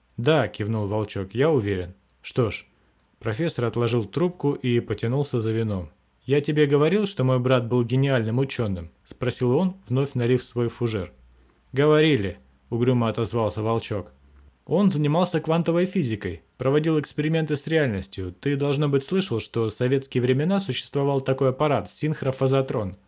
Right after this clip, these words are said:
«Слышал. Позже его заменили ускорителем-нуклотроном. По сути, эта штуковина была прообразом адронного коллайдера.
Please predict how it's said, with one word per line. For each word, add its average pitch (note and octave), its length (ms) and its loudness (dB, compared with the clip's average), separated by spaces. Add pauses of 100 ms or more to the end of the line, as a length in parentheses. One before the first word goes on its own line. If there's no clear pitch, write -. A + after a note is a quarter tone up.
(180)
«Слышал. C#3+ 580 0 (420)
Позже F#3+ 340 4
его C3+ 220 8
заменили E3+ 460 4
ускорителем-нуклотроном. E3 1600 2 (200)
По D3 140 0
сути, - 340 -2
эта D3+ 300 0
штуковина E3 580 2
была D3+ 260 4
прообразом E3 720 2
адронного E3 640 4
коллайдера. A#2 760 2